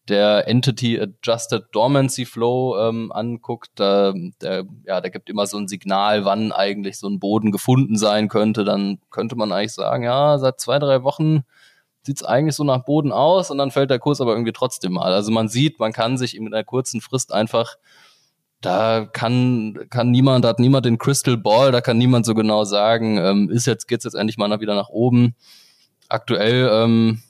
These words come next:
ja, sieht's nach Akkumulation aus, sieht's nach Abwarten aus und das sehen auch die Wale so. Und, ähm, klar, es ist dann ein Signal, wenn die wieder verstärkt in den Markt gehen, ähm, dann ist das sicher ein,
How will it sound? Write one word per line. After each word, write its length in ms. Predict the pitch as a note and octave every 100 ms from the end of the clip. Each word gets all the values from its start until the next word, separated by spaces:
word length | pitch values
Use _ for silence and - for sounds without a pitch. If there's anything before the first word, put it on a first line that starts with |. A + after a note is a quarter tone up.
| -
ja, 220 | G#2 G#2
sieht's 180 | G#2 G2
nach 140 | A#2
Akkumulation 760 | A#2+ B2+ A#2+ A#2 A2+ C#3+ D#3+ D#3
aus, 280 | C3+ C#3+ C3
sieht's 180 | A2+
nach 140 | G#2+ G#2+
Abwarten 520 | B2+ - A2+ A#2 G#2
aus 360 | F#2+ A2 A2+ G#2
und 80 |
das 160 | G2 F#2
sehen 140 | G#2+
auch 100 | G#2
die 180 | G#2 G2
Wale 320 | - G#2+ A#2+
so. 300 | G2 F2+ F2+
Und, 260 | E2 F#2 F#2 -
ähm, 320 | F#2 F#2+ F#2+ -
klar, 240 | - C#3 G#2
es 80 | -
ist 160 | -
dann 140 | A#2 B2
ein 20 |
Signal, 640 | A#2 - F#2+ G#2 C3 D3+
wenn 160 | C3 A#2
die 180 | B2 C3
wieder 400 | B2+ B2 B2 A#2+ _ _ _
verstärkt 460 | - A2 G#2+ B2 B2
in 60 |
den 100 | A2+
Markt 320 | G#2+ G#2+ A2+
gehen, 400 | - G#2 B2+ D3
ähm, 520 | B2+ B2+ B2+ B2+ B2+ B2 _
dann 100 | G2+
ist 100 | A2+
das 140 | A#2+ -
sicher 240 | B2+ C3+
ein, 440 | C3 B2 A#2 A#2+